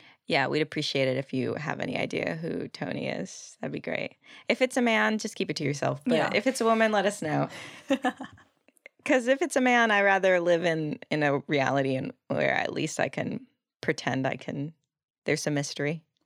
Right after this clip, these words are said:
Speaker 2: She kinda looks like a pottery lesbian. You know what I mean? Jane Campion.
Speaker 1: Yeah, the mark of a lesbian is, like, sensible shoes. <laughs>
Speaker 2: She is wearing a dress with pockets. She pulls
Speaker 1: Yes.
Speaker 2: her, like, little notes for her speech out of her pocket, which I was like,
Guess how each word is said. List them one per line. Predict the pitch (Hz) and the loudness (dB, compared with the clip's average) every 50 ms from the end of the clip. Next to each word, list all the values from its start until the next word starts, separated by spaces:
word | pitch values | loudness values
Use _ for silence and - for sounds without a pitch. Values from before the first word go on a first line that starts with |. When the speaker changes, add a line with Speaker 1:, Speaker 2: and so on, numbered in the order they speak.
| _ _ | _ _
Speaker 2:
She | - - - | -14 -14 -12
kinda | - - 403 480 392 | -10 -8 -6 -2 -2
looks | 240 - - - | -2 -2 -2 -4
like | 208 170 | -4 -4
a | 170 | -4
pottery | 175 - - 180 180 180 - - 180 | -4 -4 -4 -4 -2 -2 -4 -4 -4
lesbian. | - - - 180 - 196 180 - - - - 196 196 - _ _ - | -4 -4 -4 -6 -6 -8 -6 -6 -4 -4 -4 -4 -6 -8 _ _ -8
You | 202 | -6
know | 180 | -4
what | 170 175 | -4 -4
I | |
mean? | 175 175 185 190 | -4 -4 -4 -4
Jane | - 170 170 185 | -4 -4 -6 -6
Campion. | 185 180 165 175 185 196 196 196 202 208 208 _ _ _ _ _ | -6 -6 -8 -8 -6 -6 -6 -6 -6 -6 -8 _ _ _ _ _
Speaker 1:
Yeah, | - 202 226 233 220 196 | -4 0 2 2 2 2
the | 180 190 | 0 0
mark | 196 196 208 240 - | 0 2 0 2 0
of | 254 262 | 0 0
a | 226 | 2
lesbian | 202 185 185 180 190 185 185 175 | 2 2 0 0 0 -2 0 0
is, | 170 160 | -2 -2
like, | - - - | -4 -4 -4
sensible | - - 160 160 156 - 185 165 156 | -6 -8 -6 -6 -6 -6 -6 -6 -6
shoes. | - - - - 160 160 160 156 156 156 156 156 156 160 - - - - - _ _ _ | -6 -8 -4 -2 -2 0 0 2 2 2 0 0 -2 -2 -4 -4 -4 -6 -6 _ _ _
<laughs> | - - - 262 254 254 - 262 - - 262 - - 254 - - | -6 4 6 6 6 6 6 2 4 4 2 4 4 2 2 0
Speaker 2:
She | - - 302 262 | -4 -2 0 0
is | 302 294 | 0 2
wearing | 359 339 349 349 | 2 2 2 2
a | 339 | 2
dress | 262 233 233 240 240 - | 0 0 0 -2 -2 -4
with | 214 202 208 220 220 - | -4 -4 -4 -4 -6 -8
pockets. | - - - 180 190 - - - - - - - - - - - - _ _ - | -10 -4 -2 -2 -2 -4 -6 -8 -8 -8 -8 -10 -12 -12 -12 -14 -16 _ _ -14
She | - - 240 | -8 -6 -4
pulls | 226 247 - | -4 -2 0
Speaker 1:
Yes. | - - 220 254 - | 2 2 2 2 2
Speaker 2:
her, | - 294 247 233 | 2 2 2 4
like, | 226 208 208 233 | 4 0 0 0
little | 233 220 214 214 220 214 | -2 -2 -2 0 0 0
notes | 220 214 196 185 214 240 - | 2 2 2 0 -2 -2 -6
for | - - 269 | -2 -2 0
her | 240 240 | 0 0
speech | 233 - - 208 220 220 | -2 -4 -6 -6 -4 -2
out | - - 170 170 | -2 0 0 0
of | 190 202 208 | 0 -2 -4
her | 220 190 | -6 -6
pocket, | - - - - 190 - - 214 | -4 -4 -4 -4 -4 -6 -6 -6
which | 202 208 208 | -4 -4 -2
I | 214 | -2
was | 202 208 214 - | -2 -2 -4 -4
like, | - - - - | -6 -6 -6 -10